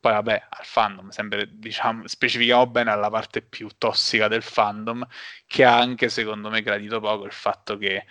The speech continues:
eh, in questo, in questo film, più che nel Risveglio della Forza, i ruoli femminili giocano una, han-, sono di un'importanza assolutamente primaria, forse più rilevante rispetto ai personaggi maschili.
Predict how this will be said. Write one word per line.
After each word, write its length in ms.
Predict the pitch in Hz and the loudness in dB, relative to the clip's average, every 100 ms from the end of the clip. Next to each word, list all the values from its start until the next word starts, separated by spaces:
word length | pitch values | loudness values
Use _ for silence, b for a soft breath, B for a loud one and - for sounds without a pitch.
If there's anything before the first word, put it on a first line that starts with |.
| b b b b | b b b b
eh, 260 | - 67 62 | -8 -8 -8
in 140 | 98 104 | -10 -6
questo, 640 | 107 - - 104 104 104 | -4 -4 -2 -2 0 0
in 140 | 104 | -2
questo 340 | - 175 - 123 | 0 2 2 2
film, 500 | 113 113 117 120 - | 4 2 2 -2 0
più 320 | - 160 - | 0 2 2
che 160 | - 117 | 4 4
nel 160 | 113 | 4
Risveglio 380 | 110 110 113 113 | -2 -2 0 2
della 240 | 113 117 127 | 4 4 2
Forza, 540 | 117 120 - 135 131 B B B B _ | 2 0 0 0 0 B B B B _
i 120 | - 110 | -12 -4
ruoli 340 | 120 117 117 | 0 0 -2
femminili 600 | 117 117 123 113 113 113 | -4 -4 -4 -4 -6 -6
giocano 680 | 104 107 107 107 107 107 101 | -6 -6 -4 -4 -4 -6 -8
una, 580 | 107 101 101 139 101 104 B B B B B B _ - | -12 -10 -8 -6 -4 -4 B B B B B B _ -6
han-, 220 | 110 107 | -4 -2
sono 240 | - 117 110 | -2 0 0
di 80 | |
un'importanza 680 | 110 110 110 113 - 110 110 | -2 -2 -2 -2 2 2 2
assolutamente 720 | 101 - 104 104 101 101 101 98 | 0 0 -2 -2 -2 -2 -6 -6
primaria, 480 | 98 101 98 98 | -2 0 2 0
forse 480 | - 110 - - - B B B | -4 -4 -4 -4 -4 B B B
più 180 | - 113 | -6 -2
rilevante 580 | 113 123 110 117 113 | 4 6 6 4 2
rispetto 580 | 104 - - 104 - 104 B B B B | -2 -2 -4 -6 -6 -10 B B B B
ai 160 | - 104 | -4 -2
personaggi 560 | 101 - 117 101 101 | -4 -6 -6 -6 -8
maschili. 640 | 101 95 - 117 107 98 | -10 -8 -4 -2 -2 -4